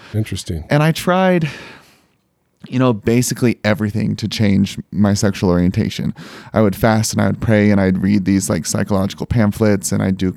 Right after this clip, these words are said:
Speaker 2: like, self-imposed conversion therapy techniques. And so for about ten years, I was just doing everything I could to, to escape, right? Um,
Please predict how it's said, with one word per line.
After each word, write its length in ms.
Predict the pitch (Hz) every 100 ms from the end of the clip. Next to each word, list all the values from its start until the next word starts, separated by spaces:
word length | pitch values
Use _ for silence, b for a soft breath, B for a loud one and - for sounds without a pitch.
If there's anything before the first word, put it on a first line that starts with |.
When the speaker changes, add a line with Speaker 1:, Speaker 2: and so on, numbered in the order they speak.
| -
Speaker 2:
like, 300 | 95 92 - b
self-imposed 1040 | - - 104 - 101 101 - 110 104 101 -
conversion 460 | 110 101 107 104
therapy 400 | 104 110 110 104
techniques. 520 | 92 101 - 95 90 -
And 140 | 101 B B B B
so 180 | 139 131
for 140 | 135
about 240 | 135 135
ten 200 | 135 131
years, 280 | 120 117 110
I 80 | 107
was 140 | 107
just 180 | 107 101
doing 240 | 107 110 104
everything 420 | 107 107 110 110 104
I 100 | 104
could 360 | - 98 98
to, 460 | - 95 92 90 92 b b -
to 100 | 101
escape, 480 | 95 - 95 - - -
right? 260 | 98 104 - B B B B -
Um, 540 | 107 104 101 101